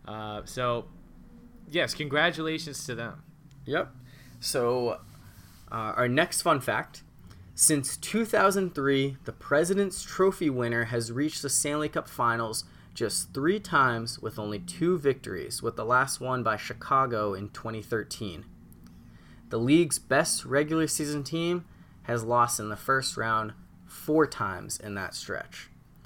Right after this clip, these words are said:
Speaker 2: So, uh, the reason why I bring this up, Stanley Cup playoffs are underway. This year, the President's Trophy winner as the best regular season team are the Nashville Predators. And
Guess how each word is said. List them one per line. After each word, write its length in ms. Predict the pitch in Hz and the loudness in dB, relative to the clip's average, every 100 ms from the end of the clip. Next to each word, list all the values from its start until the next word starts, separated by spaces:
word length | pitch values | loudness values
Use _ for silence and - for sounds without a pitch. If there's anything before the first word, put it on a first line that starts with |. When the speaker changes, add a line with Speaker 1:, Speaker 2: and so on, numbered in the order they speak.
| - - - | -20 -20 -8
Speaker 2:
So, 480 | - 151 147 139 135 - - - - - - 123 | 4 8 8 6 2 -10 -20 -20 -20 -20 -6 2
uh, 420 | 120 117 98 - | 2 2 0 -2
the 120 | 135 147 | 0 4
reason 280 | 214 196 | 4 6
why 120 | 180 160 | 6 6
I 20 | |
bring 180 | 143 143 | 4 0
this 160 | 139 | 2
up, 300 | 123 123 - - - | 2 2 -2 -16 -2
Stanley 280 | - 151 156 | 2 2 2
Cup 180 | 170 | 0
playoffs 320 | - 160 156 143 | 4 6 6 6
are 100 | 117 | 4
underway. 640 | 127 113 117 170 180 175 - - - - - | 4 2 4 4 4 0 -8 -20 -20 -20 -8
This 400 | 123 185 - 170 | 2 4 4 2
year, 200 | 165 165 | 4 4
the 80 | 131 | 2
President's 560 | - 147 139 143 139 | 2 0 2 -2 -4
Trophy 440 | - - 151 151 156 | -4 2 2 2 0
winner 420 | 151 151 151 151 | 2 0 0 -2
as 300 | - 113 110 | -2 -4 -4
the 240 | 110 113 107 | -6 -4 -4
best 440 | 107 131 135 - | 0 0 0 -4
regular 460 | 120 131 127 135 127 | 0 0 2 0 0
season 380 | 127 127 123 120 | -2 -4 -4 -4
team 380 | 143 147 147 147 | -2 0 0 -2
are 80 | 104 | -6
the 120 | 104 | -6
Nashville 500 | 104 110 113 - 107 | -6 -4 -4 -4 -8
Predators. 720 | - 156 156 135 117 117 - - - - - - - - - - | -2 2 2 2 0 -2 -6 -14 -20 -20 -20 -20 -20 -20 -20 -10
And 560 | - 135 135 131 131 | -2 2 4 4 2